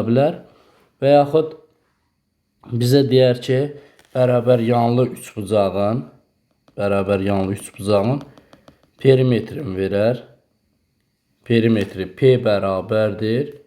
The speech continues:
P bərabərdir on beş santimetr. Oturacağı, oturacağı,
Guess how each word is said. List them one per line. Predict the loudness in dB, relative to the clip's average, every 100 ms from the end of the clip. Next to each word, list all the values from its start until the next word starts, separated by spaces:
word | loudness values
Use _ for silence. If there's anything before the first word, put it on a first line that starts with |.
| _ _ _ _ _ _ _ _ _ -20 -20 -20 _ _ _ _ _ _ _
P | 2 2
bərabərdir | 2 0 0 -2 0 0 0 -2 0 0 -2 -12 _ _ _ _ _ _ _ _ _ _ -4
on | 0 2 2 0 0
beş | 2 2 -2
santimetr. | -8 -6 -4 -6 -10 -10 -12 -16 _ -20 _ _ _ _ _ _ _ _ _ _ _ _ _ _ _
Oturacağı, | 2 2 2 2 2 2 2 2 -2 -6 -10 _ _ _ _ _ _ _ _ _ _ _ _ -6
oturacağı, | -6 -2 0 0 0 -4 -4 -4